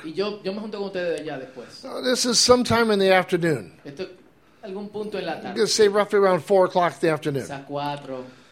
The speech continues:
Speaker 1: P M en la tarde.
Speaker 2: And Jesus says, "I'm gonna get all these people packed up and, and send them on their way."
Speaker 1: Y dice, "Lo que ustedes cruzan, yo voy
Speaker 2: So
Speaker 1: a
Speaker 2: the
Speaker 1: decir a la gente que
Speaker 2: disciples
Speaker 1: se vaya."
Speaker 2: obey Jesus.
Speaker 1: Así que los discípulos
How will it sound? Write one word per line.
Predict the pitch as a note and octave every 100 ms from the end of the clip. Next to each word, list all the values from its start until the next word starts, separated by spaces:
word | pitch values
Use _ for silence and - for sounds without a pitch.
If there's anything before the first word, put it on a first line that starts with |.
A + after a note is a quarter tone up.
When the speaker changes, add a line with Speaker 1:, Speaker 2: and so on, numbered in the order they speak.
| _
Speaker 1:
P | B2 A#2+
M | A#2+
en | A2+
la |
tarde. | - F#3
Speaker 2:
And | E3+
Jesus | A3+ A3 G#3
says, | G3+ F#3
"I'm | A3+
gonna | B3
get | G#3 A3+
all | A3
these | G#3+ G3+
people | A#3 G#3 F#3
packed | F3+ F3+ F3+
up | F3+ F3+
and, | E3 D#3+
and | D#3 D#3+
send | C#3+ G3
them | F#3 F3
on | E3
their | D3
way." | C3+ F#2 -
Speaker 1:
Y |
dice, | D#3 D#3+ D3+
"Lo | -
que | -
ustedes | - G#4+
cruzan, | - - A3
yo | F#3+ F#3+
voy |
Speaker 2:
So | - B3
Speaker 1:
a |
Speaker 2:
the | B3 C4
Speaker 1:
decir | A3 A#3+
a |
la | B3+
gente | C4
que | C4+
Speaker 2:
disciples | C#4
Speaker 1:
se | C#3+
vaya." | A#2+ A2+ -
Speaker 2:
obey | - G3 G3+ C4
Jesus. | G3+ D3+ C3 G#3+ G#3+ -
Speaker 1:
Así | -
que | C3
los | D3+ C#3
discípulos | C#3 F#3 A3+